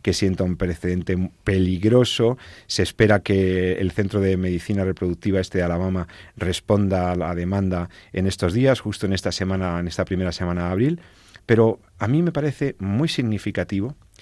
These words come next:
y luego pondremos algún otro ejemplo, de una cierta tendencia,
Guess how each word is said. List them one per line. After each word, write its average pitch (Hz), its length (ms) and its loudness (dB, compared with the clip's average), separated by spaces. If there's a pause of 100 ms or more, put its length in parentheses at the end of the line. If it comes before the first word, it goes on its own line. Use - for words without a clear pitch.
(200)
y 95 100 -2
luego 107 200 4
pondremos 107 420 2
algún 98 240 2
otro 98 240 0
ejemplo, 92 580 0 (440)
de 98 240 4
una 139 200 4
cierta 110 460 0
tendencia, 73 600 -4